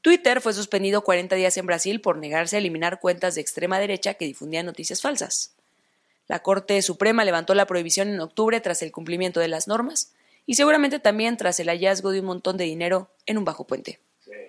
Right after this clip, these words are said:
Speaker 1: Y en Estados Unidos, una ley aprobada demanda que el propietario de TikTok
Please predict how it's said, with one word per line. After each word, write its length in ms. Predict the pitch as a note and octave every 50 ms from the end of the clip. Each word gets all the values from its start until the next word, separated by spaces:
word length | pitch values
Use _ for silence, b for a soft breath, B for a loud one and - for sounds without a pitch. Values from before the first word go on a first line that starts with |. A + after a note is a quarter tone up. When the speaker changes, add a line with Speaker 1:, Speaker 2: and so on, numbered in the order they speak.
| F#2 - _ _ _ _ _ _ _ _ _ _ _ _ _ _ b b b b b b b b b b b b b
Speaker 1:
Y 140 | - A3+ C4+
en 120 | C#4 C4+
Estados 460 | A#3+ A3+ A3+ - A#3+ A#3+ B3 A#3+ F#3+ G3+
Unidos, 480 | G#3 G#3+ A#3 B3 C4 C4 C#4 C#4 -
una 160 | A3+ G#3+ G#3
ley 160 | G#3 G#3 G3+ G3+
aprobada 460 | G3+ - F#3+ F3+ F3+ F#3 G#3 G#3+ G#3+
demanda 420 | G3 F#3 F3+ F#3+ G3 G#3 G#3+ G#3
que 120 | G#3 - F3
el 80 | E3+
propietario 440 | - E3+ F3 F3 F3+ - A3+ A3+ A#3+
de 80 | G#3+ F#3+
TikTok 600 | - G#3+ G3+ - - A3 A3 A#3 - - -